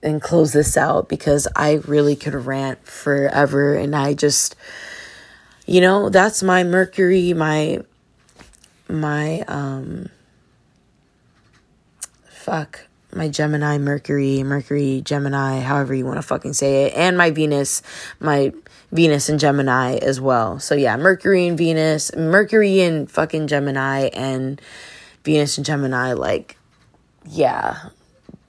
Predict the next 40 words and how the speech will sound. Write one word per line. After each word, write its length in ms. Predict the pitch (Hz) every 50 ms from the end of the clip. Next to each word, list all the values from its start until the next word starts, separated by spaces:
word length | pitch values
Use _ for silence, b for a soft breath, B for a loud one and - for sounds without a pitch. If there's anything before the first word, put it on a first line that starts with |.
| _ _ _ _ _ _ - - _ _ _ -
that's 480 | - 156 151 151 - - - - - -
me. 580 | - 143 139 110 98 104 - - - 95 - - -
<laughs> 480 | - 202 214 208 196 233 233 226 233
So 760 | - - - - - 180 170 170 160 156 151 147 147 147 147 b b b b b b b b b b b b b b b _ _ _ _ -
I'm 260 | - 160 170 165 156
constantly 880 | 147 - - - 156 147 143 - - - 147 135 139 147 147 143 139 143
thinking, 580 | - - - 160 156 143 - 156 151 151 151
and 120 | 151 143 139
I 80 | 143
feel 180 | 143 - 175 160
like 160 | 160 147 131
I'm 120 | 139 131 -
constantly 540 | - - 165 160 160 - - 160 160 156
going 320 | 143 147 143 143 147 147 139
through 420 | - 147 147 147 147 147 147 143
my 220 | 139 139 131 127 131
own 200 | 143 143 139 135
transitions 840 | - - 143 143 135 143 143 135 - - 139 139 139 139 135 -
and 160 | 135 135 131
my 180 | 131 127 127 120
own, 480 | 127 139 143 143 143 143 139 143 139
like, 480 | 139 135 127 127 131 170 - - - - B B B B B B B B B B B B B B B B _ _ -
I 120 | 160 170
feel 180 | - - 185 170
like 160 | 165 156 -
I'm 100 | 127 143
changing 400 | - - - 170 175 170 180 175
my 160 | 165 135 131
mind 320 | 131 120 120 127 139 151 165
a 60 | 170
lot, 400 | 175 175 180 180 180 185 180 160
but 140 | 156 160 170
it's 140 | 175 156
not 140 | 220 214 202
even 260 | 202 185 151 147 139
that. 240 | 123 131 131 131 117
I 80 | 120 131
feel 180 | - - 160
like 180 | 156 147 135 -
I, 120 | 127 117